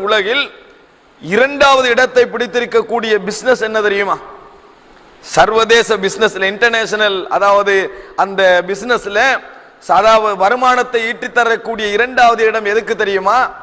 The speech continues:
ஹியூமன் டிராஃபிக், ஆள் கடத்தல். விளங்கிட்டா? எட்டு லட்சம் பேர், எட்டு லட்சத்துக்கு மேற்பட்டவர்கள் ஒரு வருடத்திற்கு கடத்தப்படுகிறார்கள். எட்டு லட்சத்துக்கு மேற்பட்டவர்கள்,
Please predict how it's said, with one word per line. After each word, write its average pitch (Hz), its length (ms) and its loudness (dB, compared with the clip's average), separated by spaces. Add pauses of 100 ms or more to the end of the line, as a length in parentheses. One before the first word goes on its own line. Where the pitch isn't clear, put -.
(480)
ஹியூமன் 247 420 0
டிராஃபிக், 165 400 -4 (1300)
ஆள் 254 240 2
கடத்தல். 202 400 -2 (840)
விளங்கிட்டா? 208 420 4 (640)
எட்டு 220 280 0
லட்சம் 240 400 2
பேர், 262 220 6 (120)
எட்டு 208 220 -8
லட்சத்துக்கு 233 480 -2 (120)
மேற்பட்டவர்கள் 254 840 2
ஒரு 214 160 2
வருடத்திற்கு 233 540 0
கடத்தப்படுகிறார்கள். 156 800 -4 (1300)
எட்டு 226 340 -2
லட்சத்துக்கு 240 600 2
மேற்பட்டவர்கள், 202 720 0